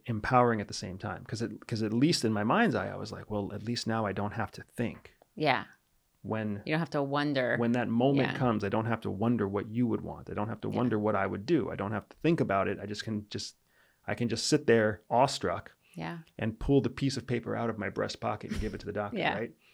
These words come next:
Speaker 1: But that's a hard conversation.
Speaker 2: Yeah.
Speaker 1: The thing is, though, that's, that's what hard conversations look like
Speaker 2: Mm-hmm.
Speaker 1: when you're pregnant, getting ready to have children.
Speaker 2: Yeah.
Speaker 1: But hard conversations when you're newlywed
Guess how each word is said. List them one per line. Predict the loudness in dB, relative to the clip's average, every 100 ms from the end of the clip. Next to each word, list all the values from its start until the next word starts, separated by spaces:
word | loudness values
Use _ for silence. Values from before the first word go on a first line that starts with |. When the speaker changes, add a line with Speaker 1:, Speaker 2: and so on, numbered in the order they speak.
| _ _ _ _ _ _ _ 0
Speaker 1:
But | 4 4 2 _ -2
that's | 0 0
a |
hard | -2 0 0 0
conversation. | -2 -6 -4 -4 -4 -6 -10
Speaker 2:
Yeah. | -8 -8 -12 _ _ _ -2
Speaker 1:
The | 2
thing | 6 8
is, | 8 8
though, | 8 8 6 0 _ -4
that's, | 4 6 6 0 -8 _ -2
that's | 4 4 2 -6 0
what | 4 4
hard | 6 4 6
conversations | 2 2 2 0 -2 -4 0
look | 4 4 4
like | 2 2 -2 -10 -12
Speaker 2:
Mm-hmm. | -8 -6 -6 -8 -6
Speaker 1:
when | -2 0
you're | 0 -2
pregnant, | 2 2 2 -2
getting | -4 -4
ready | -6
to |
have | -8 -8
children. | -4 -4 -6 -14 -6
Speaker 2:
Yeah. | -4 -4 -8 -4
Speaker 1:
But | 2 2
hard | 4 6 6
conversations | 6 4 4 2 2 0 -2
when | -2 -2
you're | -2 -2
newlywed | -2 4 6 6 6 2 0 -2